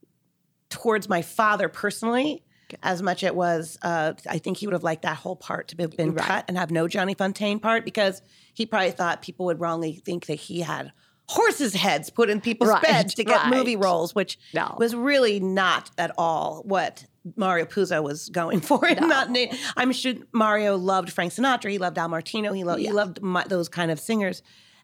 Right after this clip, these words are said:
Speaker 1: And so it was a great opportunity for my dad. But as a result, yes, he's in the greatest movie ever made, in my opinion.
Speaker 2: Yes.
Speaker 1: He,
Speaker 2: Yes,
Speaker 1: uh,
Speaker 2: he
Speaker 1: he, he, he got a blacklist from Vegas for about
Speaker 2: <gasps>
Speaker 1: twenty years.
Speaker 2: Really?
Speaker 1: Yeah, because, uh, Frank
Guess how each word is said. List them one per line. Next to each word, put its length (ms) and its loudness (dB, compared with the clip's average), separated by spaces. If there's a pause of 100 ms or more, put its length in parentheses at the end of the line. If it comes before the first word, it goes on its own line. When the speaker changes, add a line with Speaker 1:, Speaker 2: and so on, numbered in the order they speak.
Speaker 1:
And 160 -2
so 100 -2
it 20 4
was 120 2
a 80 -4
great 260 0
opportunity 480 -2
for 160 -6
my 160 -2
dad. 320 -2
But 180 -2
as 220 -4
a 60 -4
result, 800 0
yes, 340 -2
he's 260 -10
in 120 -2
the 60 -2
greatest 340 -6
movie 180 -4
ever 160 -2
made, 180 -2
in 80 -2
my 80 -2
opinion. 420 0
Speaker 2:
Yes. 440 -16 (100)
Speaker 1:
He, 200 -2
Speaker 2:
Yes, 320 4
Speaker 1:
uh, 100 -2 (220)
Speaker 2:
he 260 -2
Speaker 1:
he, 60 -12
he, 280 -6
he 200 -10
got 240 0
a 360 2
blacklist 520 -2
from 180 -2
Vegas 420 -2
for 120 -4
about 220 0
Speaker 2:
<gasps> 60 -16
Speaker 1:
twenty 220 -2
years. 380 -6 (260)
Speaker 2:
Really? 480 4
Speaker 1:
Yeah, 220 2
because, 360 -4
uh, 200 -2 (120)
Frank 260 -2